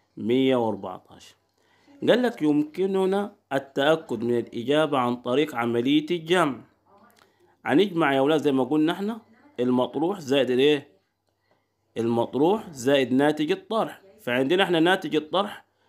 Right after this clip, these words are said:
ألفين مية وأربعتاشر والمطروح ألف تلتمية خمسة وستين، فهنا ألفين مية وأربعتاشر نعملها ازاي يا ولاد؟ نقول أربعة زائد س-،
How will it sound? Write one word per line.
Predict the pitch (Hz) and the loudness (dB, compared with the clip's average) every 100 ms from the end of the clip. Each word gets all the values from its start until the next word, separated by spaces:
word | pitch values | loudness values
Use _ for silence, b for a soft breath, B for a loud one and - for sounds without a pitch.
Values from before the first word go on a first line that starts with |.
| _ _ _ _ _ _ _ | _ _ _ _ _ _ _
ألفين | 127 143 139 156 151 | 0 0 2 2 4
مية | |
وأربعتاشر | 151 143 120 127 117 147 175 202 | 4 2 0 -4 -2 -4 -2 -2
والمطروح | 185 135 127 - 143 147 | -2 -2 -4 -2 -2 -2
ألف | - 139 139 | -2 -2 -2
تلتمية | 123 110 123 127 | -10 -8 -4 -2
خمسة | 123 127 127 127 123 | -2 -2 -2 0 -2
وستين، | 117 - 120 - 175 185 107 b b b b _ | -2 -4 -10 -12 -8 -6 -6 b b b b _
فهنا | 127 170 - | 0 0 0
ألفين | 143 139 - 170 131 113 | 0 0 2 2 2 0
مية | 143 139 | 0 2
وأربعتاشر | 123 104 110 110 127 147 165 214 | 0 0 -4 -4 -2 -4 -2 -6
نعملها | 165 120 135 131 | -6 -4 -2 0
ازاي | 123 98 135 | 0 0 0
يا | |
ولاد؟ | 135 135 170 | 2 0 -2
نقول | 135 123 | -2 0
أربعة | 117 107 135 131 170 - | 0 -2 -2 -2 -2 -6
زائد | 110 117 113 | -2 -2 -2
س-، | - 117 113 117 | -6 -2 0 0